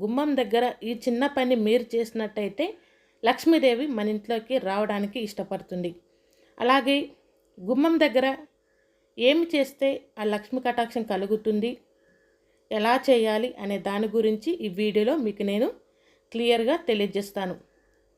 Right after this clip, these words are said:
అంతకన్నా ముందుగా వీడియోలోకి వెళ్ళే ముందు ఫస్ట్ టైమ్ ఎవరైనా నా ఛానల్ని చూస్తున్నట్టయితే నా ఛానల్ని సబ్స్క్రైబ్ చేసుకోండి.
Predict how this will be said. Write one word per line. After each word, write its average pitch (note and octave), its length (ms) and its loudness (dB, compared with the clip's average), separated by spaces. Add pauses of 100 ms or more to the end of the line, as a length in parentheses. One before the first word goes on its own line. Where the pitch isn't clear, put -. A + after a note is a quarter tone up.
(380)
అంతకన్నా E4 420 2
ముందుగా B3 400 2
వీడియోలోకి A#3 540 2
వెళ్ళే G3+ 260 -2
ముందు G#3 160 0 (560)
ఫస్ట్ C4 220 0
టైమ్ E4+ 220 4
ఎవరైనా A#3+ 380 0 (140)
నా G#3 100 -2 (120)
ఛానల్ని A3 400 0 (100)
చూస్తున్నట్టయితే G3+ 720 -4 (560)
నా A#3 100 0 (120)
ఛానల్ని C#4 420 4 (100)
సబ్స్క్రైబ్ A#3 440 -2
చేసుకోండి. A#3 500 -4